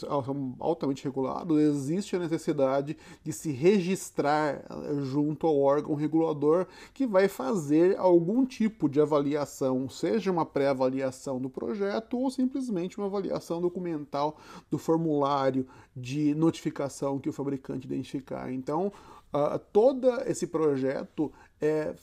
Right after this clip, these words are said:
feito um sumário normalmente, é criado um dossiê sumarizando, que é, ah, submetido, algumas vezes não submete o dossiê, né? Mas é submetido ao regulador e o regulador vai analisar essa documentação e vai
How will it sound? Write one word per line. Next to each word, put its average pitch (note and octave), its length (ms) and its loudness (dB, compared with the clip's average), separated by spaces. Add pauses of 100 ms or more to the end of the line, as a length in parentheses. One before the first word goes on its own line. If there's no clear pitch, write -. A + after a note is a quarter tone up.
(100)
feito D#3+ 200 0
um D#3+ 60 0
sumário D#3 580 -2
normalmente, C#3 720 0
é - 40 -12
criado C#3 200 -4
um C#3+ 80 -2
dossiê C#3 540 -2
sumarizando, D3+ 1000 -2 (380)
que A3 260 4
é, G3 380 6 (340)
ah, D3+ 200 2
submetido, G3+ 1200 -2
algumas C3 360 0
vezes C3 200 0
não C#3 120 -2
submete C3+ 480 4 (120)
o D#3 80 -6
dossiê, C#3+ 520 -2 (140)
né? D#3 180 -8 (380)
Mas D#3 140 0
é E3 40 4
submetido G3+ 640 0
ao G3 60 8
regulador G3+ 680 2
e A#3 80 -4
o G#3+ 40 2
regulador A3 640 2
vai G#3+ 440 -4
analisar F#3 880 -2
essa F3 160 -4
documentação F3+ 880 -4
e B3+ 60 2
vai A3 340 -4